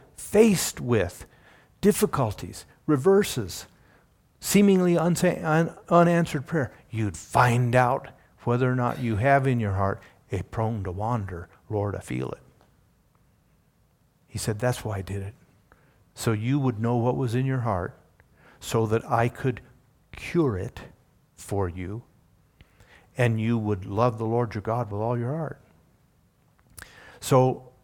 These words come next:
i-, if you've never discovered something down beneath after becoming a Christian, if you've never sensed any drawing, I'd be stunned,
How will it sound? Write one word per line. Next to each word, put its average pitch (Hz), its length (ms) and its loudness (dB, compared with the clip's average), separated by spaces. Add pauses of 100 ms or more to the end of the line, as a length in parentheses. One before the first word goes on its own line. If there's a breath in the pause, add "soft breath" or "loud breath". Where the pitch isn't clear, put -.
i-, - 200 -6
if 147 240 0
you've 127 260 -2
never 175 640 2
discovered 117 720 0 (140)
something 143 720 0
down 127 500 0
beneath 117 500 0
after 117 360 0
becoming 113 540 -2
a 92 80 -4
Christian, 98 560 -4 (400 loud breath)
if - 120 -10
you've 110 140 -2
never 147 580 2
sensed - 560 -2 (100)
any 139 460 0 (1040 soft breath)
drawing, 113 600 6
I'd 120 260 0
be 107 160 0
stunned, 107 640 2